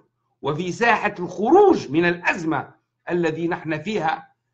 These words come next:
من الخيانة وبيع الوطن وبيع الذات،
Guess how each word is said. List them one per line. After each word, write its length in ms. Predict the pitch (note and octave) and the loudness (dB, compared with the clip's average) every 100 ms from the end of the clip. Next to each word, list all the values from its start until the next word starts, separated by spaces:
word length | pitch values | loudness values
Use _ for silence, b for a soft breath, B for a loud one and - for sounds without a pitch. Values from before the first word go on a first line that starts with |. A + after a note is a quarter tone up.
| C3+ | -4
من 160 | F3+ | 0
الخيانة 760 | G#3+ E3+ D3 F#3 C#4 B3+ F#3 C3 | 0 0 -2 0 2 2 2 0
وبيع 380 | C3+ C#3+ F3+ D#3 | 0 2 2 2
الوطن 680 | E3+ E3+ - C4 G#3 A2+ - _ _ | 4 4 4 2 0 -6 -14 _ _
وبيع 500 | A#2+ C#3+ F#3 G#3+ F3 - _ - | -6 -4 -2 -4 -6 -8 _ -6
الذات، 600 | D#3 A#2+ A3+ C4 A#3+ - | -6 -2 0 2 0 -6